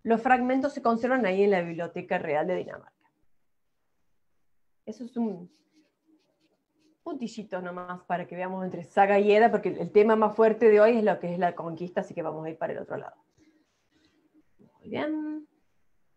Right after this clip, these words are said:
Dinastías nórdicas. ¿Cómo comenzó toda la historia de lo que son los reinos de Noruega, Suecia y Dinamarca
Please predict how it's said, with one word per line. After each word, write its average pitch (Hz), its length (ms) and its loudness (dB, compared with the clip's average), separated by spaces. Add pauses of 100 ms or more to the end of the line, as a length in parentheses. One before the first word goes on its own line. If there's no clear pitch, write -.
(1400)
Dinastías 320 640 0
nórdicas. - 640 -8 (240)
¿Cómo 381 480 4
comenzó 214 640 2
toda 240 340 2
la 170 160 2
historia 196 880 2 (280)
de 175 80 -6
lo 170 120 -4
que 170 80 -4
son 196 220 2
los 196 140 0
reinos 185 440 -2
de 202 320 -2
Noruega, 226 640 2
Suecia 214 520 -2
y 190 180 -6
Dinamarca 185 800 -2